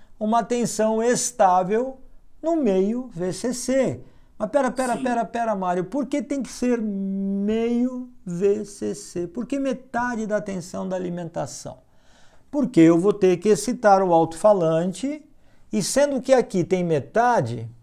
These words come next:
Speaker 1: da tensão, esse capacitor já está carregado com
Speaker 2: Uhum.
Speaker 1: três volts. Tá vendo? Três
Speaker 2: Certo.
Speaker 1: aqui, praticamente zero do lado de cá.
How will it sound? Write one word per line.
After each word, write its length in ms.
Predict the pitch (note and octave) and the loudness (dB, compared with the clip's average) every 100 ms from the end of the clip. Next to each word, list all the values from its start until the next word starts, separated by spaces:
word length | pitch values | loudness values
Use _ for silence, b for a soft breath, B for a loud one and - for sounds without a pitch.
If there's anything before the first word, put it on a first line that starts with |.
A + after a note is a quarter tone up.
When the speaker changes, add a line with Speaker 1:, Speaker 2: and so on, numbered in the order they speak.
| - - _ | -20 -20 _
Speaker 1:
da 140 | D3 C#3 | -12 -10
tensão, 720 | - A#2 A2+ - A3 F3+ D3 | -10 -12 -8 -2 -2 -2 -4
esse 160 | C#3 D#3 | -8 -4
capacitor 640 | F#3 F3+ F#3 - F#3+ F#3+ | -4 -2 -4 -2 -2 -2
já 260 | D#3 G#3 | 0 0
está 300 | B3 - D3+ | 0 0 -2
carregado 920 | C#3 D#3 C#3 G3 D3+ C3+ C#3 D3 A3+ - _ - _ _ _ - - | 0 0 0 0 4 4 4 0 -8 -12 _ -20 _ _ _ -20 -12
com 200 | - F#3+ | 2 4
Speaker 2:
Uhum. 160 | F3+ F#3 | 4 4
Speaker 1:
três 340 | G3+ A3+ C4+ | 10 10 10
volts. 500 | G3 A3 D3+ - - - - _ - _ _ _ _ - _ _ - - - | 8 8 8 2 -12 -18 -20 _ -20 _ _ _ _ -20 _ _ -20 -20 -20
Tá 80 | D3 | -8
vendo? 220 | C#3+ E3 | -4 -2
Três 260 | - G3 G3 | 0 4 6
Speaker 2:
Certo. 140 | F#3+ | 4
Speaker 1:
aqui, 240 | F3+ A3+ B3 | 4 4 2
praticamente 800 | F#3+ A#3 A3+ - G#3+ A3 A3 G#3+ | 2 2 0 0 2 2 4 4
zero 300 | F3 G#3 G#3 | 8 8 6
do 80 | G#3 | 4
lado 200 | G#3 F#3 | 4 4
de 120 | G3+ | -2
cá. 380 | - C#3+ A#2+ | 2 2 2